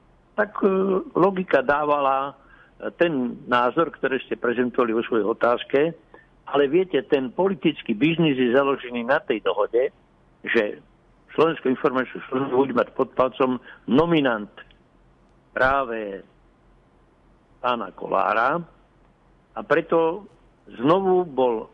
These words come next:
nominovaný, e, človek, ktorý patrí do politického košiara, tak by som to nazval, strany Sme rodina. Pretože pán terajší riaditeľ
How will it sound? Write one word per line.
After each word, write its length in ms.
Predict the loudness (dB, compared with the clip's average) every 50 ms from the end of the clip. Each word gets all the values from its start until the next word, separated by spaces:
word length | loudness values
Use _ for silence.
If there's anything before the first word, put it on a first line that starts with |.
| _ -8 -4
nominovaný, 880 | -2 0 0 0 0 0 0 -2 -2 -4 -2 -2 -2 -2 -4 -6 -8
e, 0 | -12 _ _ _ _ _ _ _ _ _ _ _ -2 0 0 2 0 -2 -4 -8 -14 -18 _ _ _ _
človek, 560 | 0 2 2 4 4 2 -2 -2 -6 -12 -6
ktorý 640 | -2 -2 0 0 -2 -4 -4 -4 -4 -4 -6 -8 -12 -18 _ _ _ _ _ _ _
patrí 560 | 0 0 0 -2 -4 -4 -4 -4 -4 -6 -8
do 480 | -6 -2 0 0 0 0 -2 -4 -6 -12 -20 _ _ _ _ _ _ _ _
politického 1040 | 0 0 0 0 -2 -6 -6 -6 -4 -2 0 2 2 2 0 -2 -4 -8 -12 -12 _
košiara, 560 | -2 -2 0 0 0 0 0 0 0 0 -4 -4
tak 220 | -4 -4 -4 -4
by 80 | -6 -6 -4
som 100 | -4 -6 -4 -4
to 80 | -2
nazval, 680 | 0 2 2 2 2 2 2 2 2 2 2 0 -2 -4 -10 -20 -20 -20 _ _ _ -20 -6
strany 340 | -2 -2 0 0 -2 -4 -4 -4
Sme 160 | 0 0 2
rodina. 480 | 2 2 0 -2 -6 -6 -8 -10 -12 -14 -20 -20 _ _ _
Pretože 560 | -2 -2 2 2 0 2 2 2 2 2 0 -4 -10 -16 -16 -18 -20 -20 -20 -18 -6 -2
pán 460 | 0 0 0 0 -2 -4 -6 -8 -10 -14 -20 _ _ -20 -20 -20 -20 -20 _ _ 0
terajší 460 | 2 2 2 0 -2 -4 -4 -2 0
riaditeľ 520 | 0 0 0 0 -4 -2 0 2 2 4